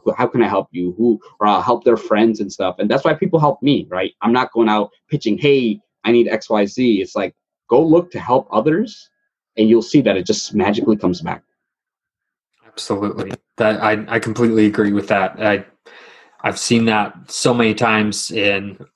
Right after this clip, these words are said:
Speaker 2: people that I've been involved with. Giving back is the best way to have
Speaker 1: Yeah.
Speaker 2: things reciprocate to you. Um, you know, Gary Vaynerchuk, uh, famously talks about that, you know, of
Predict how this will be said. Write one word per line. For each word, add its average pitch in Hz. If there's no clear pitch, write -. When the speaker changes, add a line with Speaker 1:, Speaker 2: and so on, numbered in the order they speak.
Speaker 2:
people 120
that 104
I've 101
been 101
involved 107
with. 104
Giving 104
back 107
is 98
the 107
best 104
way 101
to 98
have 110
Speaker 1:
Yeah. 104
Speaker 2:
things 101
reciprocate 104
to 117
you. 95
Um, 98
you 110
know, 95
Gary 107
Vaynerchuk, 104
uh, 104
famously 95
talks 98
about 98
that, 95
you 101
know, 95
of 92